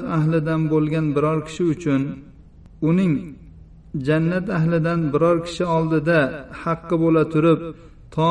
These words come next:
men unga haqqini qasos qilib olib bermagunimgacha do'zaxga kirishi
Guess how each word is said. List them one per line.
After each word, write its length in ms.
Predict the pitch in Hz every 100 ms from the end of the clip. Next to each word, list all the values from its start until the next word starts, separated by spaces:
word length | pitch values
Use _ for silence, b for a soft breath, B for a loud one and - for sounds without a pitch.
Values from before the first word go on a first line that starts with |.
| 165
men 300 | 156 160 160 165 160
unga 520 | 156 156 147 147 160 160
haqqini 680 | - 156 151 156 156 147 156 151 151
qasos 400 | 143 160 170 170
qilib 300 | 165 151 151
olib 300 | 151 151 151 139
bermagunimgacha 1080 | 147 143 143 135 135 131 135 156 156 143 147 143 143 147 B B B -
do'zaxga 560 | 143 147 147 127 - 135
kirishi 480 | 147 131 113 135